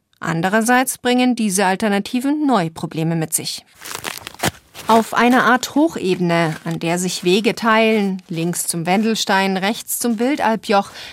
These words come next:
treffen Ranger Horst Jenicek, meine Freundin Kathi Sattelberger und ich auf Luis und Julian. Die beiden sind Anfang zwanzig, stammen aus der Gegend von Bayerisch Zell und steigen gerade ab.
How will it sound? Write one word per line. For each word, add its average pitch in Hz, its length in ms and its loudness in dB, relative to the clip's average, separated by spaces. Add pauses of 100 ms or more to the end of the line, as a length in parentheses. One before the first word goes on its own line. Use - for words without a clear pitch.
(120)
treffen 240 460 0
Ranger 226 440 0
Horst 165 340 -4
Jenicek, 196 560 0 (240)
meine 143 260 -8
Freundin 196 520 2
Kathi 208 300 -4
Sattelberger 202 720 2
und 220 160 -4
ich 247 260 -6
auf 269 200 -2
Luis 185 400 -2
und 240 180 -4
Julian. 165 560 0 (640)
Die 247 60 -2
beiden 233 440 2
sind 185 360 -2
Anfang - 400 -6
zwanzig, 202 640 0
stammen 226 340 0
aus 214 140 -2
der 240 100 0
Gegend 240 360 -2
von 226 180 -4
Bayerisch 233 340 -2
Zell 254 400 2
und 226 220 -4
steigen 175 420 -2
gerade 170 380 -2
ab. - 260 -6